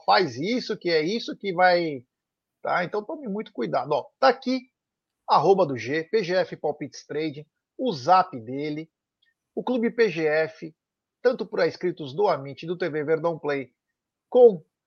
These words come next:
trinta por cento de desconto, de noventa e nove por sessenta e nove, e engloba o grupo vip, a consultoria,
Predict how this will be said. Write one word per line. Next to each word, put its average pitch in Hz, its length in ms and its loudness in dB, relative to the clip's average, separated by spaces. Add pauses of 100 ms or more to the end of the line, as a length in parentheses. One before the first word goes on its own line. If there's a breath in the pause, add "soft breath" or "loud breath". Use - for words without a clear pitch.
(140)
trinta 240 300 -4
por 156 200 -10
cento 160 260 -8
de 139 100 -10
desconto, 160 460 -8
de 165 80 -6
noventa 156 300 -4
e 151 40 -4
nove 143 200 -4
por 160 200 -8
sessenta 196 420 -2
e 208 40 2
nove, 151 400 -2
e 247 180 -2
engloba 165 400 0
o 180 60 -4
grupo 214 380 -2
vip, 135 500 -8
a 240 120 -4
consultoria, 143 960 -2